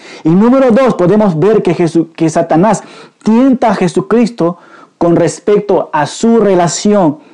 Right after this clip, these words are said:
con el Padre. ¿Qué le dice también?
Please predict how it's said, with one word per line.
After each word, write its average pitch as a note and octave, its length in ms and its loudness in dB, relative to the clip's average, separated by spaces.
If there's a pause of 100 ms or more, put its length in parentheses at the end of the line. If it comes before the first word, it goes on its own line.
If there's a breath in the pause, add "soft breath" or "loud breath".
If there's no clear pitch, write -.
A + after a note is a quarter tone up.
(220 loud breath)
con D3 220 0
el C3+ 100 0
Padre. B2 420 -4 (500 soft breath)
¿Qué B3 140 0
le A#3+ 140 2
dice B3 260 0
también? G#3+ 480 0